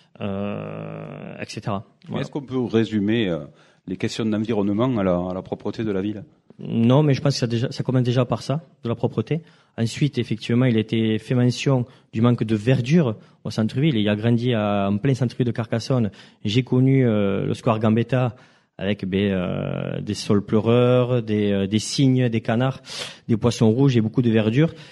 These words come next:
Speaker 1: Et c'est vrai que malheureusement, mais ce n'est pas le cas qu'à Carcassonne, euh, on est allé vers le tout bétonisation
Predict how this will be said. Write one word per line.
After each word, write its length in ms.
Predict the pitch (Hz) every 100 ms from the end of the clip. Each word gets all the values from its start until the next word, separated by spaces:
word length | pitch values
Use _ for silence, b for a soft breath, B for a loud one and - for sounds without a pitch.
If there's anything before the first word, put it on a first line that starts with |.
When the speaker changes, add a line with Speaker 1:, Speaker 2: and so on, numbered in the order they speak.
| B -
Speaker 1:
Et 60 |
c'est 180 | - 113
vrai 120 | 127
que 120 | 127
malheureusement, 640 | 107 123 127 117 107 113 156
mais 140 | 113
ce 200 | 101 -
n'est 80 | 107
pas 140 | 98 107
le 80 |
cas 180 | 101 107
qu'à 200 | - 117
Carcassonne, 600 | 117 110 110 98 127 139 151 B B -
euh, 60 | 95
on 200 | 92 104
est 160 | 104 107
allé 140 | 117
vers 160 | 113 104
le 80 | 104
tout 180 | 143
bétonisation 880 | 123 120 123 117 107 104 - 127 147